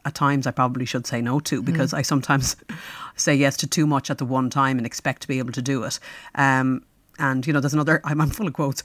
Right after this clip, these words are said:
Speaker 1: but there is another one that I love. It's, you know, you can do everything.
Speaker 2: Mm-hmm.
Speaker 1: You're just not at the same time.
Speaker 2: Yeah, yeah,
Speaker 1: You know,
Speaker 2: yeah,
Speaker 1: something
Speaker 2: yeah.
Speaker 1: to that effect anyway. But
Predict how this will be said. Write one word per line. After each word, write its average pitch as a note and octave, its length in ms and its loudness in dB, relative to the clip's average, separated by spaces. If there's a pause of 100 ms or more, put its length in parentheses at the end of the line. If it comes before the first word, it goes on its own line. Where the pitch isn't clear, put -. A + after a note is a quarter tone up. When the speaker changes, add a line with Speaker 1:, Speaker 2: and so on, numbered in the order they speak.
(200)
Speaker 1:
but F3+ 80 -2
there F3 140 6
is F3 80 4
another E3+ 180 2
one D3+ 140 4
that C#3+ 80 2
I C#3+ 60 4
love. C#3+ 360 2
It's, - 380 -6
you E3 60 -2
know, D#3+ 60 2
you D3+ 160 2
can E3+ 160 -6
do A#3 220 4
everything. B2+ 460 -2 (200)
Speaker 2:
Mm-hmm. E3 220 -10
Speaker 1:
You're E3+ 100 0
just G3+ 200 2
not F3+ 160 4
at D3+ 60 -4
the - 60 -12
same C3+ 220 0
time. G#2+ 300 -2
Speaker 2:
Yeah, C3 160 -6
yeah, C3+ 120 -6
Speaker 1:
You D#3+ 80 2
know, D3+ 180 2
Speaker 2:
yeah, - 20 -8
Speaker 1:
something G3 260 0
Speaker 2:
yeah. C3+ 60 0
Speaker 1:
to D3+ 80 -2
that C3 80 0
effect A2 260 -4
anyway. A#2 260 -6
But F3+ 220 2